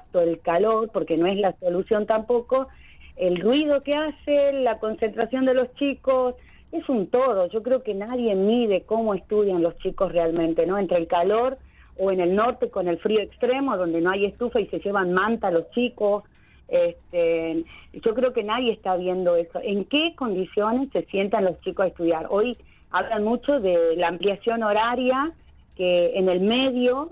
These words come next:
quienes las están padeciendo son el personal de servicio,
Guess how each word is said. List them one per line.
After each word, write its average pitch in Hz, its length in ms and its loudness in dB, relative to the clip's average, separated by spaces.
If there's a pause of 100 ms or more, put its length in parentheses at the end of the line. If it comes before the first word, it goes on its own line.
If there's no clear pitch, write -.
(140)
quienes 175 260 -4
las 170 180 2
están 214 260 -4
padeciendo 226 640 -2
son 214 140 -6
el 185 140 -4
personal 185 420 -2
de 190 160 -2
servicio, 226 640 0